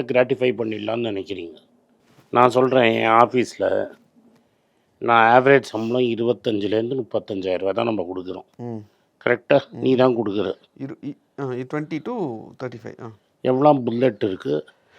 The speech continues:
Speaker 1: எவ்வளோ கே டி எம் பைக் இருக்குன்னு எண்ணி பாரு கீழே போய்.
Speaker 2: ஓகே சார், ஒரே வார்த்தையில அமுத்திட்டீங்க சார்.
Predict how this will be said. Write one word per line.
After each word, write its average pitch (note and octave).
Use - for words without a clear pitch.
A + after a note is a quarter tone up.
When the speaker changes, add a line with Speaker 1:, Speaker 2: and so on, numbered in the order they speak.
Speaker 1:
எவ்வளோ C3
கே B2+
டி B2
எம் A#2
பைக் G#2
இருக்குன்னு G#2+
எண்ணி G2+
பாரு F#2
கீழே F#2+
போய். -
Speaker 2:
ஓகே C3
சார், G#2
ஒரே D3+
வார்த்தையில C#3
அமுத்திட்டீங்க A#2
சார். A2